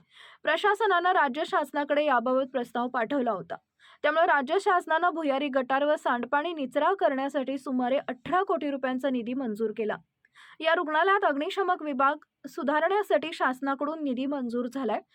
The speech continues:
कान, नाक, घसा यांच्या उपचारासाठी अत्याधुनिक डेरा मशीन व मायक्रोस्कोप मशीनची सुविधा आहे. त्याच्यावर आता रुग्णांना उपचार दिला जातोय.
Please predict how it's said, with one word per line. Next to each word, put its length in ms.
कान, 360
नाक, 360
घसा 240
यांच्या 360
उपचारासाठी 760
अत्याधुनिक 600
डेरा 300
मशीन 400
व 160
मायक्रोस्कोप 760
मशीनची 460
सुविधा 400
आहे. 260
त्याच्यावर 420
आता 280
रुग्णांना 440
उपचार 440
दिला 300
जातोय. 360